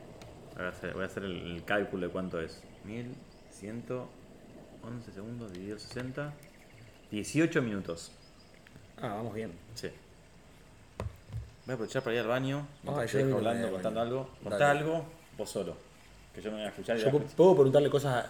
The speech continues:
Speaker 2: a, a alguien? No, porque ahí no, porque no, no preguntan en
Speaker 1: No.
Speaker 2: vivo, ¿no?
Speaker 1: Yo voy a buscar una cerveza y voy a ir al baño y vos tenés que contar algo. Para que
Speaker 2: Bueno.
Speaker 1: después yo lo escuche en el podcast.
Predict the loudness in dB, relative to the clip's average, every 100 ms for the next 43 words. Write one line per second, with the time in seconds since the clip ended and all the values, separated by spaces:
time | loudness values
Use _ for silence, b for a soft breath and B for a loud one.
0 | -6 -2 0 4 2 2 -8 -16 -20 -20
1 | -20 -20 -20 -18 -6 -2 0 -2 -2 0
2 | 2 2 0 -2 -2 0 0 0 0 2
3 | 2 0 -2 -2 -2 6 6 8 4 6
4 | 4 4 4 4 6 6 4 4 0 0
5 | -4 -4 4 6 8 6 0 -2 -8 -18
6 | -20 -20 -18 -20 -20 -20 -20 -16 -14 -14
7 | 0 2 4 2 2 2 0 -2 -2 -2
8 | -2 -2 -4 -6